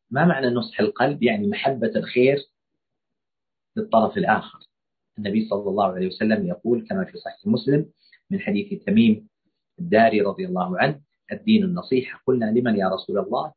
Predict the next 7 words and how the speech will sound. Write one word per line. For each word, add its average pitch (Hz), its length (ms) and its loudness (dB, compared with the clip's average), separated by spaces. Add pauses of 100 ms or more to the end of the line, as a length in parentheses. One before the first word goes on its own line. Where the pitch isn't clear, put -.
(400)
قال: 107 180 2
"لله 101 600 0 (100)
ولرسوله 95 880 -4
ولكتابه 113 840 -4 (140)
ولأئمة 104 1040 -2
المسلمين 120 840 0 (440)
وعامتهم". 92 640 -4